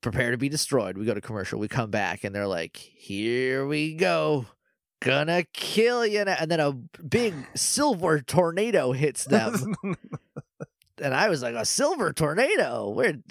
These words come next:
Speaker 1: could this come from?" It's
Speaker 2: That's
Speaker 1: Tai's
Speaker 2: gotta
Speaker 1: on.
Speaker 2: be Ronnie making
Speaker 1: That's
Speaker 2: the
Speaker 1: gotta
Speaker 2: save.
Speaker 1: <laughs> It's got, nope, it's Tai's on.
Speaker 2: <laughs>
Speaker 1: He's back. Turns out his mi-, you know how last time he's like, "I have my, you have your mission, I have mine." His mission is kill the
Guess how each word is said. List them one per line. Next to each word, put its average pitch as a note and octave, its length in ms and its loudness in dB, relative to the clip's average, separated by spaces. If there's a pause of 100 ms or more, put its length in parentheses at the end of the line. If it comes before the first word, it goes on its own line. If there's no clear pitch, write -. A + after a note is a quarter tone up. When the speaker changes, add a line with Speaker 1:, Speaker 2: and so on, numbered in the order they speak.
(200)
Speaker 1:
could F#3 180 4
this D4+ 260 -2 (120)
come C3+ 240 2
from?" C#3 140 -4
It's E3 120 2
Speaker 2:
That's F3 160 2
Speaker 1:
Tai's F3+ 80 0
Speaker 2:
gotta A3+ 220 6
Speaker 1:
on. F3 60 -6
Speaker 2:
be E3 120 -2
Ronnie E3+ 680 0
making G3 220 4
Speaker 1:
That's E3+ 120 2
Speaker 2:
the F#3 60 -2
Speaker 1:
gotta G3 200 4
Speaker 2:
save. C#3+ 500 -2
Speaker 1:
<laughs> - 80 -16
It's G3+ 80 -4
got, E3+ 240 0
nope, D#3+ 220 2
it's D#3 100 -4
Tai's G#2+ 300 0
on. A2+ 200 -4 (460)
Speaker 2:
<laughs> D3 840 -6
Speaker 1:
He's D#3+ 240 0
back. B2 240 2
Turns A3 200 0
out F3 140 4
his F3 140 0
mi-, E3 160 -4
you G3+ 80 -2
know G3 40 2
how F3+ 120 0
last D#3 180 0
time D#3 160 -2
he's B2+ 160 -2
like, A2 140 0
"I B2+ 140 4
have C3+ 180 0
my, A#2+ 140 0
you C3+ 180 2
have A#2 100 -2
your B2 160 0
mission, A#2 300 -4
I A2 100 2
have G#2+ 160 -2
mine." G2+ 320 -4
His C4 220 0
mission B2+ 280 0
is B2 220 0 (180)
kill C#4+ 300 2
the C4 160 0